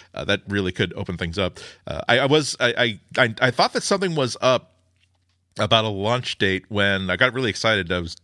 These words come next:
uh, loading some, uh, updates, uh, through the play, to my phone through the Play Store, and my favorite watch face, or my default watch face on my Moto three sixty version two,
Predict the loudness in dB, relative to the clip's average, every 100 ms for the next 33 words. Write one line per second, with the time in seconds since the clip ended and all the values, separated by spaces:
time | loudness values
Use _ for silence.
0 | -6 -4 -2 -2 -2 -2 -4 -4 -2 -4
1 | -6 -2 -2 -2 -6 -8 -6 -4 -4 -2
2 | -2 -4 -12 -8 -4 -4 -2 -4 -4 -10
3 | -8 -6 -4 -4 -4 -4 -12 -18 -12 0
4 | 2 2 0 0 2 0 0 -4 0 0
5 | 0 0 0 0 -4 -2 -2 -2 -2 -4
6 | -2 -2 -2 -2 -2 -2 -2 -4 -4 -6
7 | -8 -8 -6 -8 -6 -6 -6 -2 -2